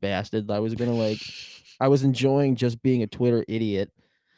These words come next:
Speaker 1: and then I couldn't turn it down, so now I guess I have a podcast
Speaker 2: Judd's
Speaker 1: about
Speaker 2: Buds,
Speaker 1: hockey.
Speaker 2: baby.
Speaker 1: Judd's Buds, and
Speaker 2: <laughs>
Speaker 1: interpret that however you, however you wish. Um,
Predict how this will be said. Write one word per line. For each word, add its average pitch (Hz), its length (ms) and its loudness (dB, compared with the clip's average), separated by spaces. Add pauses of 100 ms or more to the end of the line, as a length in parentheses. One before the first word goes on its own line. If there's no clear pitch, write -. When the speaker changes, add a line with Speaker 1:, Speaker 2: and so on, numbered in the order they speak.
(300)
Speaker 1:
and 107 220 0
then 101 260 2
I 101 220 0
couldn't 107 380 -4
turn 113 180 -2
it 107 100 -2
down, 117 240 2
so - 160 -6
now 101 220 0
I 104 80 0
guess 104 240 -2
I 104 60 -2
have 104 140 0
a 110 60 -2
podcast 95 680 -6 (1120)
Speaker 2:
Judd's 123 440 0
Speaker 1:
about 98 120 0
Speaker 2:
Buds, 120 260 2
Speaker 1:
hockey. 95 100 -8
Speaker 2:
baby. 107 360 -4 (360)
Speaker 1:
Judd's 107 280 -2
Buds, 95 640 -4 (520)
and 101 280 -6
Speaker 2:
<laughs> 85 100 -8
Speaker 1:
interpret 113 400 -4
that 110 220 2
however 110 360 0
you, 113 460 -2
however 123 340 2
you 143 160 2
wish. 156 380 -4 (560)
Um, 113 640 0